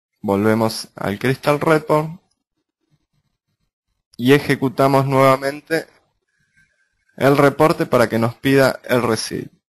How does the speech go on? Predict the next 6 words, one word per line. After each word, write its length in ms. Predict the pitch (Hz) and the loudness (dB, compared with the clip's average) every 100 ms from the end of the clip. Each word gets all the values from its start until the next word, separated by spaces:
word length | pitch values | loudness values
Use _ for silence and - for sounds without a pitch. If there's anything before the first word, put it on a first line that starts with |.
| _ | _
Pedir 500 | 101 101 110 104 - - | -2 2 2 0 -4 -20
valores 640 | - - 104 104 110 110 113 | -18 -6 -2 0 0 0 -2
de 140 | 95 | -4
parámetros 640 | - 107 120 123 104 123 | -2 0 2 0 -2 -4
nuevos. 500 | 147 160 160 165 175 - _ _ _ _ _ _ _ _ _ _ _ _ _ _ _ - | 0 2 4 4 2 -4 _ _ _ _ _ _ _ _ _ _ _ _ _ _ _ -2
Peca-, 600 | 107 104 123 - _ | 0 0 -2 -4 _